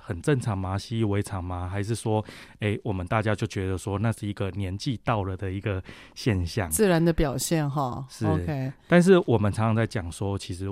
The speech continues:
Speaker 1: 不是这样的哈。其实我们可以透过很多方法来去改变，所以我的专业就是希望透过温柔解痛的这一件事情来改变我们，呃，全台湾人们对看待身体的一个方式。
Speaker 2: 越狱啊，你觉-，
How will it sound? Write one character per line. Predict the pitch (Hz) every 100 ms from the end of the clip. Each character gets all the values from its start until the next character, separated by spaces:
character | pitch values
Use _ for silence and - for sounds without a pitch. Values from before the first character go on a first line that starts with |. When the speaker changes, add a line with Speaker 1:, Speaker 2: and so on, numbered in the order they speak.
| 104 -
Speaker 1:
不 | 107
是 | 113
这 | 110 107
样 | 101 92
的 | 98
哈。 | 85 98
其 | 90 117
实 |
我 | 123 98
们 | 92
可 | 110
以 | 101
透 | - 98
过 | 110
很 | 92 87
多 | 87 95
方 | 90 101 95
法 | - 90
来 | 85
去 | 110
改 | - 85
变， | 95 98
所 | 92 104
以 | 101 110
我 | -
的 | 95 95
专 | - 104
业 | 107 101
就 | 104
是 | 120 101 - - -
希 | - 120
望 | 120
透 | 107 117
过 | 98 117
温 | 117 123 120
柔 | 101
解 | 98 - 87
痛 | - 95
的 | 87
这 | 107
一 |
件 | 98 104
事 | 90 113
情 | 92 101
来 | 92 95
改 | - 95
变 | 90 110 101
我 | 95
们， | 92 90 87 - - -
呃， | 104 87
全 | - 98
台 | 95
湾 | 95 101
人 | 101 90
们 | 90 90 -
对 | 120 117
看 | - 120
待 | 104 101
身 | - 104
体 | 92
的 | 92
一 | 90
个 | 90 87
方 | - 85 87
式。 | - 92 85 -
Speaker 2:
越 | 196 185
狱 | 185
啊， | 156 135 135
你 | 156 170
觉-， | 165 175